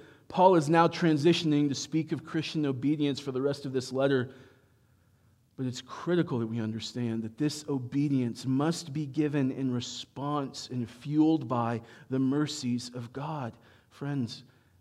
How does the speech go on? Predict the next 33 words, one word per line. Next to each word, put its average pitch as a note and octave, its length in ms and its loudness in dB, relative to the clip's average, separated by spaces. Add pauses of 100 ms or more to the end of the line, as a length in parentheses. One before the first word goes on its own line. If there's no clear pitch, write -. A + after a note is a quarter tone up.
(160)
have A#2+ 220 -12
you D3 320 -2
experienced C#3 800 -4
the A#2+ 80 -8
mercy A#2+ 400 -4
of A#2 100 -10
God A#2+ 400 -8
for - 140 -12
yourself? A2 600 -12 (760)
Have B2+ 160 -10
you D3 180 -4
trusted C#3+ 960 -8
in A#2 200 -4
Christ A2 760 -12 (340)
for - 140 -10
salvation? A#2+ 960 -6 (560)
If C#3 140 -2
so, D#3+ 640 -4 (260)
then C#3 440 2
this E3+ 220 0
is D3+ 140 -6
for - 180 -8
you. C#3+ 560 -2 (300)
And C#3+ 100 0
if D3+ 180 0
not, E3+ 360 0
the E3 100 0
invitation F3 720 -2
is C#3 160 0
believe D#3+ 500 2
upon D3+ 420 -2
Christ F3 540 -8
today, A2+ 400 -16